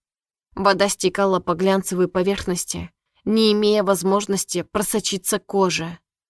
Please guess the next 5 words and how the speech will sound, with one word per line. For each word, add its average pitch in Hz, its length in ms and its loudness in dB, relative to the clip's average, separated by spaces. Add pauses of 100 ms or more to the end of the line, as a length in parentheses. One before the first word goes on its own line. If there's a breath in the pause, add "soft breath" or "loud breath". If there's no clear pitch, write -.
(760)
«Не 294 160 6
уйдешь!» 294 920 4 (720)
выкрикнул 185 680 2
вдруг 160 400 0
Юрка. 170 560 -2